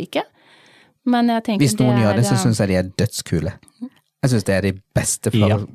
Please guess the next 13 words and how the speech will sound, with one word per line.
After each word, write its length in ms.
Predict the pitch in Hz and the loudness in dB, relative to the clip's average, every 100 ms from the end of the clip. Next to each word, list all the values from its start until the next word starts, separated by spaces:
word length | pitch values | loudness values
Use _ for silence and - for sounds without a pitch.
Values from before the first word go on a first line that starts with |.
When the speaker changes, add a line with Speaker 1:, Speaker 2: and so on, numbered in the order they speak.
| - - - 139 | -12 -12 -8 -2
Speaker 2:
beste 520 | 147 - - - 139 | -2 -2 -6 -2 0
hundeeierne 640 | 113 107 117 113 110 95 _ _ - | 0 0 0 0 0 -4 _ _ -6
du 80 | 117 | -2
kan 120 | 110 | -2
få, 180 | 101 107 | 0 0
det 100 | 95 | 0
er 20 | |
de 140 | 98 95 | -2 -2
som 160 | - | -4
tør 220 | 104 - 98 | -6 -4 -4
å 60 | 98 | -4
si 160 | 101 | -2
nei. 260 | 92 95 | -4 -4